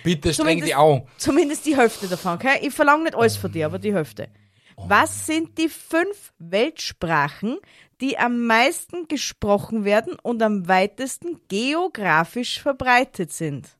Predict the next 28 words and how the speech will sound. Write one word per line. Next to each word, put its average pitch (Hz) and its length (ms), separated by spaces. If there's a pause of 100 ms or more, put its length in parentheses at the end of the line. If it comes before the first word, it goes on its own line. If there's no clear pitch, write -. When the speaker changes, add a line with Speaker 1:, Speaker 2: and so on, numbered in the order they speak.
(400)
Speaker 1:
Englisch. 127 600
Speaker 2:
Ja. 156 280 (300)
Speaker 1:
Spanisch. 117 800
Speaker 2:
Ja. 165 320 (340)
Speaker 1:
Esperanto. 127 840 (420)
Speaker 2:
Was 196 140
ist 202 120
Esperanto? 202 560 (320)
Speaker 1:
Okay, 127 260
du 117 80
kennst 127 260
es 123 100
nicht, 120 160
dann 120 80
ke-, 127 220
zählt's 120 260
nicht 120 160
dazu, 123 220
ist 113 120
aber 123 240
eigentlich 135 640
so 123 220
die 120 160
Mischung 131 320
zwischen 127 260
Englisch 127 400
und 117 180
Spanisch 104 480